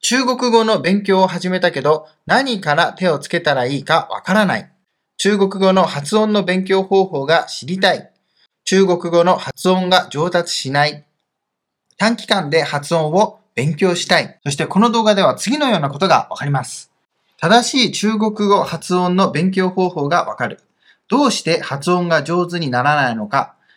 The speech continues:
原因がわかる。中国の語学学校ではどのように発音を教えているのかわかる。これらの答えがですね、この動画で見つかりますので、ぜひ最後までご覧ください。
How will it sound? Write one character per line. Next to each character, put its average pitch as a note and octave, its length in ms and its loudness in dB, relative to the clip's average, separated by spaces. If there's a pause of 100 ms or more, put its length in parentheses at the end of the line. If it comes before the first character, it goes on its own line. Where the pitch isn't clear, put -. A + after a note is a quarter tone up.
(160)
原 E3 140 2
因 G3 240 2
が G3 160 2
わ G#2 100 -12
か C#3 140 -4
る。 - 180 -8 (320)
中 G3+ 240 -2
国 D3+ 260 -2
の D3 440 0
語 B2+ 120 -4
学 F#3 240 0
学 F#3+ 240 0
校 C3 160 -4
で D3+ 100 0
は C3 280 0
ど G#3 100 2
の A#3+ 140 2
よ F#3 140 0
う C#3 80 -2
に D#3+ 120 -4
発 C3+ 320 -8
音 D3+ 240 -2
を - 200 -2
教 D#3 160 -4
え D3+ 80 -4
て D3+ 160 -6
い C#3+ 40 -4
る C#3+ 120 -4
の A#2+ 120 -4
か D#3+ 320 -2
わ - 100 -10
か G#2 120 -6
る。 G2+ 160 -14 (400)
こ - 100 0
れ C#4+ 60 2
ら C4+ 160 4
の D#3 80 -2
答 F3+ 240 0
え - 20 -2
が C3+ 80 -4
で A2+ 100 -10
す C3 120 -12
ね、 A#2+ 80 -6
こ C3+ 100 -6
の B2+ 100 -4
動 E3 200 2
画 D#3 140 0
で D3 80 -2
見 C3 100 -6
つ B2+ 80 -8
か D#3 100 -4
り D3+ 100 -2
ま C#3+ 120 -2
す C#3+ 80 -10
の A2+ 140 -6
で、 G#2+ 80 -8
ぜ B2 100 -2
ひ - 220 -6 (260)
最 E3 240 -2
後 B2 60 -8
ま A2+ 140 -4
で C3+ 340 -4
ご C3 80 -8
覧 B2+ 100 -4
く A#2+ 60 -12
だ A#2+ 120 -6
さ C#3+ 200 -2
い。 - 120 -14